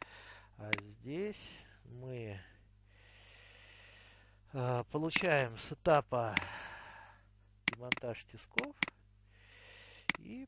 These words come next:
проводим ремонт по спецификации. Спецификация, смазка тисков. Вот. И здесь тоже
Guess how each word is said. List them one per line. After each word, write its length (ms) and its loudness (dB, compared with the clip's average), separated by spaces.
проводим 520 -10
ремонт 320 -10
по 140 -12
спецификации. 1300 -6
Спецификация, 840 -2
смазка 460 -16
тисков. 680 -6
Вот. 440 -12
И 120 -10
здесь 880 0
тоже 640 -6